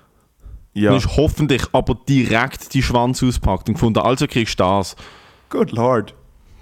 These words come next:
Speaker 2: Das ist gross und das brauchst du.
Speaker 1: Nein, ich hab's einfach grad
Speaker 2: Okay.
Speaker 1: wieder in meinen Rucksack eingepackt und hab gesagt, du, in dem Fall, du kleiner Gagel,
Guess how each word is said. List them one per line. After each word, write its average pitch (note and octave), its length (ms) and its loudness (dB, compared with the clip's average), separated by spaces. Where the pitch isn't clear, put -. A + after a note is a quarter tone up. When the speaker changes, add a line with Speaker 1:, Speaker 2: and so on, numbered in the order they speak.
Speaker 2:
Das B2+ 200 0
ist - 280 -4
gross G2+ 600 2
und G2 160 0
das - 120 -2
brauchst F#2+ 640 0
du. - 40 -18
Speaker 1:
Nein, C#3+ 340 2
ich C3 100 2
hab's C3 140 0
einfach C3 320 -2
grad C#3 200 2
Speaker 2:
Okay. D3+ 160 0
Speaker 1:
wieder D3+ 60 -2
in C3+ 120 0
meinen A#2+ 200 2
Rucksack C3+ 500 0
eingepackt B2 560 -2
und A#2 60 -2
hab A2 80 -4
gesagt, A2+ 440 -2
du, F3+ 260 2
in C#3+ 120 0
dem C#3 240 2
Fall, D3+ 440 2
du C3 100 -2
kleiner B2+ 420 -4
Gagel, G#2+ 400 -2